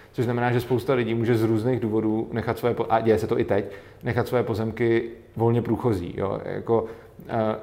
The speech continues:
i teď máme spoustu soukromých pozemků, na kterých není, a lidi to často ani neví, že to je soukromý pozemek, ale na kterých není žádná cedule soukromý pozemek nestupovat, ale je to prostě pozemek, přes který lidi normálně chodí a nikomu to nevadí, protože, eh, protože to tak prostě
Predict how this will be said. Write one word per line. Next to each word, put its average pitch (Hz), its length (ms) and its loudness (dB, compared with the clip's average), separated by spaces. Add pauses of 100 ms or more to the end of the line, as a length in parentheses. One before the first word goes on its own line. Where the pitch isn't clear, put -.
i 151 80 4
teď 123 240 2
máme 123 260 2
spoustu 127 360 -2
soukromých 131 540 4
pozemků, 117 560 0
na 117 120 0
kterých 117 300 -2
není, 117 360 0 (100)
a 120 200 -2
lidi 127 220 2
to 127 120 -4
často 123 260 -4
ani 120 160 -2
neví, 123 480 2
že 110 120 0
to 113 100 0
je 113 80 6
soukromý 113 360 0
pozemek, 107 400 -2
ale 107 180 0 (340)
na 127 60 -2
kterých 123 200 4
není 123 180 4
žádná 120 240 2
cedule 113 260 4
soukromý 110 400 0
pozemek 107 320 -2
nestupovat, 104 500 -2
ale 110 140 2
je 107 40 0
to 107 80 -2
prostě 98 200 -2
pozemek, 110 360 0
přes - 180 -6
který 113 260 4 (360)
lidi 120 220 2
normálně 113 380 0
chodí 113 380 2
a 117 120 -4
nikomu 113 320 0
to 123 100 2
nevadí, 117 340 2
protože, 110 380 0
eh, 117 600 -4
protože 110 300 -6
to - 160 -16
tak 120 160 -4
prostě 113 360 -6